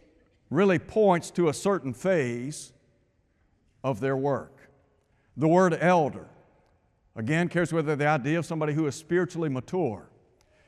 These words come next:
In Acts chapter twenty, look at Acts chapter twenty very quickly. In Acts chapter twenty,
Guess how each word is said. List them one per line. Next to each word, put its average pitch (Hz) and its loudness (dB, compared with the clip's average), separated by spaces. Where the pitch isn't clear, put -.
In - -4
Acts 233 4
chapter 208 -2
twenty, 202 0
look 247 2
at 262 2
Acts 214 0
chapter 160 -4
twenty 143 -4
very 123 -2
quickly. 110 -6
In 131 -4
Acts 190 0
chapter 196 -2
twenty, 180 -2